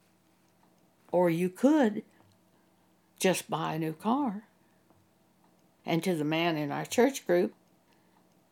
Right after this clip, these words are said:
"Why don't you just get rid of the stuff?" Well, see, that's what God does. He leads us into the ways that are going to work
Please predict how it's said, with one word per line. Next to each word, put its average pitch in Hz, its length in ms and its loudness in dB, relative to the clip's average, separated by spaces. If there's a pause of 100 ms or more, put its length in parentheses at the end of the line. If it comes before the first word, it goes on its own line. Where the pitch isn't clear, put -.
"Why 160 240 -2
don't 277 300 2
you 170 140 0
just 156 640 -2 (280)
get 180 200 2
rid 151 180 0
of 180 120 0
the 247 80 2
stuff?" 269 500 0 (2000)
Well, 294 460 2
see, 359 480 4 (200)
that's 320 340 0
what 277 240 -2
God 151 320 -2
does. 175 380 -4
He 269 260 -2 (400)
leads 294 440 4
us - 360 -4 (180)
into 220 500 4
the 175 140 -2
ways 180 600 0
that 175 140 0
are 170 80 -2
going 190 300 -2
to 170 80 -6
work 175 380 -2